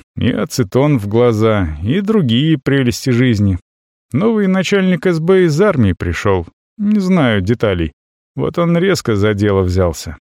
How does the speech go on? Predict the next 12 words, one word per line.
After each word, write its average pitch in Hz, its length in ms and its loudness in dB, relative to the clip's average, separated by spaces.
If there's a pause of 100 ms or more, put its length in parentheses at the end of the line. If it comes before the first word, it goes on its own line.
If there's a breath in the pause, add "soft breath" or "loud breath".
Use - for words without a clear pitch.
(120)
И 135 140 0
вот 185 240 0
у 196 60 0
него 208 480 2 (340)
все - 380 -2 (140)
так 247 260 -2
этого 117 320 0
подвала 127 560 0
боялись, 117 540 0 (400)
что - 280 -2
потери 190 480 0
в 151 120 -4